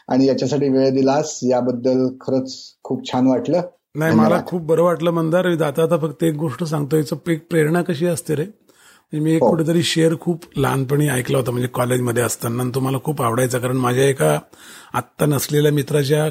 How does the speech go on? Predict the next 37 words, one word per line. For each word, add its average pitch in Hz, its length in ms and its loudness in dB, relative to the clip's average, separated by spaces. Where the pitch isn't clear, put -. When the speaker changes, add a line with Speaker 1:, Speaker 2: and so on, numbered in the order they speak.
Speaker 2:
खोलीच्या 135 400 0
भिंतीवर 139 440 0
तो 147 120 -2
लिहिलेला 113 340 -2
होता. 98 220 -8
Speaker 1:
बरं. 160 240 4
Speaker 2:
अ, 135 280 -4
आणि 139 180 -4
तो 180 60 -2
पाठ 185 260 0
झाला 120 220 -2
त्यामुळे. 110 360 -8
त्या 156 100 -8
तसं 147 160 4
Speaker 1:
हम्म. 190 140 4
Speaker 2:
त्याचं 165 200 0
असं 170 200 0
म्हणणं 170 260 2
आहे 185 120 0
की, 170 140 -6
"कौन 190 380 0
कहता 160 400 2
है 170 160 4
आसमां 151 460 -2
में 147 120 -4
सुराग 135 380 -4
नहीं 127 220 -4
होता, 107 220 -12
Speaker 1:
हम्म. 110 600 2
Speaker 2:
एक 156 260 -4
पत्थर - 360 -4
तो 156 140 0
तबीयत 139 280 -2
से - 200 -6
उछालो 113 460 -8
मेरे 101 300 -12
यारो." 90 220 -12